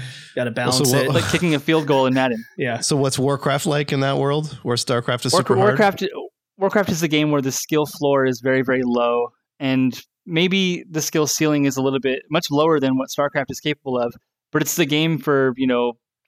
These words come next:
Speaker 3: fans of R T S that can still enjoy the game for all the micro-y things and controlling a fantasy army of units, and, you know, has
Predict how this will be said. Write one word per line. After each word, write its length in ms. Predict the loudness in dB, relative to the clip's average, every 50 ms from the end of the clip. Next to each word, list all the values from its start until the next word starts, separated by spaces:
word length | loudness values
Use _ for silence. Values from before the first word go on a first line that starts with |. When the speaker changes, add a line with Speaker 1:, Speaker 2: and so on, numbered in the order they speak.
| _ -2
Speaker 3:
fans 240 | 0 0 2 2 2
of 80 | 2
R 100 | 2 0
T 220 | 0 0 0 2 2
S 220 | 2 2 0 -2 -4
that 140 | -4 -4 -4
can 100 | -6 -6
still 540 | -6 -2 0 2 2 4 4 2 2 0 -2 _ _ _ _ _ _ _ -2
enjoy 340 | 0 0 2 2 2 4
the 100 | 4 2
game 560 | 2 0 2 2 2 2 2 2 0 -2 -4 -8 _ _
for 240 | _ -2 0 2 2
all 160 | 2 2 2
the 140 | 2 2 2
micro-y 480 | 2 2 0 0 0 0 0 2 0 -2 -2
things 340 | -4 -2 0 0 0 -2 -2
and 120 | -6 -8 -6
controlling 420 | -6 -8 -4 -2 -2 0 0 -2
a 40 | -2
fantasy 380 | -2 -4 -6 -6 -6 -6 -4 -4
army 300 | -2 -2 -2 -2 -4 -6
of 80 | -6 -6
units, 460 | -8 -8 -6 -6 -6 -8 -8 -8 -6
and, 300 | -4 -4 -4 -6 -6 -8
you 100 | -10 -10
know, 160 | -8 -8 -8 -8
has 440 | -6 -6 -6 -4 -4 -6 -6 -6 -6